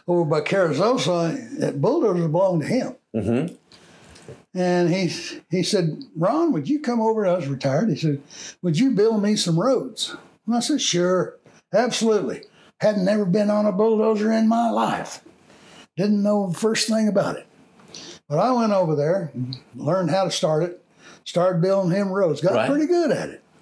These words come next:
Speaker 1: Built him a lot of roads there on. He came to me one day and he says, "Gonna give you that bulldozer."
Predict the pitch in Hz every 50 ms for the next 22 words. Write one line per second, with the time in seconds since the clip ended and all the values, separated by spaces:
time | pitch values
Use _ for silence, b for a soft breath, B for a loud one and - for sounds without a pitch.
0 | _ B B B B B B B B B B _ 170 190 208 185 156 196 208 196
1 | 180 160 160 160 175 180 180 175 180 175 175 180 180 170 147 127 165 160 160 160
2 | 170 170 165 139 - - - _ _ - B B B B B B B B B B
3 | B B B B B B B B B - - - - - - _ - 185 160 -
4 | - 240 240 233 220 - - 220 220 202 190 185 190 196 196 190 185 185 185 196
5 | 208 214 208 190 185 175 - - 170 170 190 - - B B B B B B B
6 | B - - 156 165 214 220 208 175 233 285 311 247 214 202 208 202 185 190 190
7 | 175 143 170 214 240 226 160 - - - - - - - -